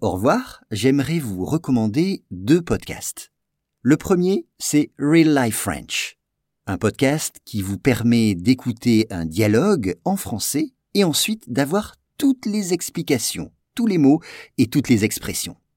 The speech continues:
Ensuite, le deuxième podcast, c'est Trois mots par jour, Three Words a Day. Dans ce podcast, on vous donne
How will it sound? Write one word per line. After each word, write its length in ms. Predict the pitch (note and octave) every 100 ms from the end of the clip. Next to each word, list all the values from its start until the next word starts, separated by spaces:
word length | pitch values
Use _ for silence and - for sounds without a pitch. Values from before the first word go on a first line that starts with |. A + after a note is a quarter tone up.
| _ _ _ _
Ensuite, 380 | - G#2 - G2+
le 80 | A2
deuxième 340 | G#2 C#3 C#3+
podcast, 600 | B2+ A#2+ D3 F3 G3 - -
c'est 320 | - F3 F#3+ _
Trois 340 | - - A3 G#3+
mots 280 | F3 G3
par 240 | F#3+ D3+ A#2+
jour, 380 | E2 C2+ - _ -
Three 200 | - B2+
Words 340 | A2+ G#2+ F2
a 40 |
Day. 220 | E2+ D2 - _ _ _ _
Dans 100 | F#2+
ce 140 | F#2+ C3+
podcast, 640 | A#2 - D3+ F3 - - -
on 100 | C3
vous 160 | C3
donne 240 | B2+ G#3